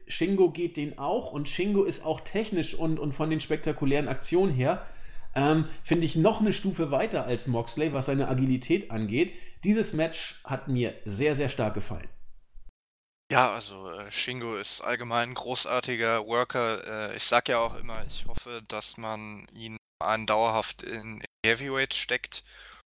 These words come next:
Speaker 2: und dass man ihm vielleicht auch irgendwann, äh, sein eigenes Stable, äh, vielleicht gibt, weil ich finde, auch von seiner Ausstrahlung, von seinem Charisma bringt er eigentlich alles mit, ähm, was ein Topstar braucht.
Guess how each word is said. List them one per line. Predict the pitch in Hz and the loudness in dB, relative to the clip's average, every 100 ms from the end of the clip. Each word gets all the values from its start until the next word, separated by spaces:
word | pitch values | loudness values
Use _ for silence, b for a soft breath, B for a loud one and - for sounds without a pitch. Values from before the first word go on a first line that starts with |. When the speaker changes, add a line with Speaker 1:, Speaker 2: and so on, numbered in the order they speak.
| _ - | _ -10
Speaker 2:
und | 117 110 | -8 -4
dass | 117 - | -4 -2
man | 117 | -6
ihm | 113 123 | -6 -6
vielleicht | - 107 110 - 110 | -4 0 2 0 -4
auch | 113 | -10
irgendwann, | 117 117 113 110 107 107 | -10 -10 -6 -6 -6 -8
äh, | - 110 104 | -10 -8 -8
sein | - 101 - | -6 -8 -2
eigenes | 107 131 127 - | 0 0 0 -4
Stable, | - 113 117 120 117 113 - | -2 -2 -2 -8 -8 -10 -10
äh, | 117 110 | -10 -8
vielleicht | - 113 110 110 - | -8 -4 -2 -2 -4
gibt, | 120 - - | -8 -10 -10
weil | 107 | -8
ich | 104 | -4
finde, | - 110 - | -4 -4 -4
auch | 110 | -4
von | - 110 | -4 -8
seiner | 104 104 104 | -2 0 0
Ausstrahlung, | 98 123 - - 110 113 - | 0 0 -2 -2 -6 -6 -10
von | 110 | -10
seinem | 104 101 104 | -6 -6 -4
Charisma | 110 107 107 - 110 110 - B B B B B | 2 2 2 -4 -6 -6 -8 B B B B B
bringt | - 120 123 | -2 2 6
er | 107 | 6
eigentlich | 120 117 - | 4 -2 -6
alles | 123 120 - | -6 -6 -10
mit, | 123 - - 65 | -10 -6 -6 -6
ähm, | 113 117 117 117 117 113 - 113 | -8 -8 -8 -12 -14 -16 -16 -6
was | 113 113 - | -2 0 0
ein | 117 110 | 0 2
Topstar | - 113 - 110 | 2 2 2 2
braucht. | - 101 113 139 - | 0 -2 -2 -2 -6